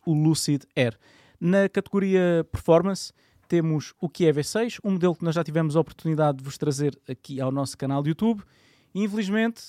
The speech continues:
não tivemos a oportunidade de trazer nem o Nissan Z, nem o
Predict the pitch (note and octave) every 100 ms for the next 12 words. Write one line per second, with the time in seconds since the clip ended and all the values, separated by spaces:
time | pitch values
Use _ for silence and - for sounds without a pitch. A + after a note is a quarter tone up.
0 | - D#3+ D3 C#3 C3+ C#3 C#3+ - D3 D3
1 | D3 C#3 C#3 B2+ _ _ _ _ D3+ F#3
2 | A#3+ A#3 - G3 E3+ D#3+ D#3+ F3 - E3
3 | D3 C3+ B2 D3+ F#3+ A3 _ _ _ _
4 | F#3+ F#3+ G3+ G#3 G3+ - _ F3+ F#3 F#3
5 | F3+